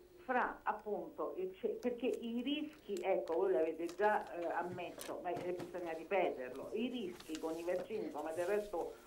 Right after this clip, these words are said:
con ogni medicina che, efficace, ci sono, eh, cose incresciose sono successe, bisogna metterle in conto,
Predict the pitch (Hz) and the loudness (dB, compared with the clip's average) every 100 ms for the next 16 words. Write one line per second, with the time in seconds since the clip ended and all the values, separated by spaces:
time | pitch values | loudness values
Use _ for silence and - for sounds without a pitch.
0 | - 220 220 226 214 190 185 180 185 180 | 0 2 4 4 2 2 2 2 -2 -4
1 | 202 175 165 170 175 175 - 185 165 180 | -2 0 0 0 0 -4 -6 -6 -4 -6
2 | 185 185 185 202 190 151 131 - 156 180 | -2 -2 -2 -6 2 2 2 -2 -2 0
3 | 202 - - - - - 311 - 147 147 | 0 -4 -16 -20 -16 0 0 2 2 2
4 | 160 160 - - - - - - - 190 | 2 0 -2 -14 -16 -20 -20 -16 -2 0
5 | 175 233 233 240 - - - 262 254 - | 4 4 6 4 0 -12 2 4 4 6
6 | 226 214 214 214 208 - 208 208 - 254 | 8 8 6 2 0 2 2 2 -2 0
7 | 262 269 240 220 240 247 247 247 226 - | 0 0 2 2 4 2 2 -4 -8 -10
8 | - 196 - - - - - 208 220 254 | -12 -10 -10 -10 -8 -8 -8 -2 0 2
9 | 240 196 202 190 190 202 208 - 135 127 | 2 0 -2 -4 -4 -6 -6 -6 -4 -4
10 | 135 - - 123 | -6 -8 -4 -4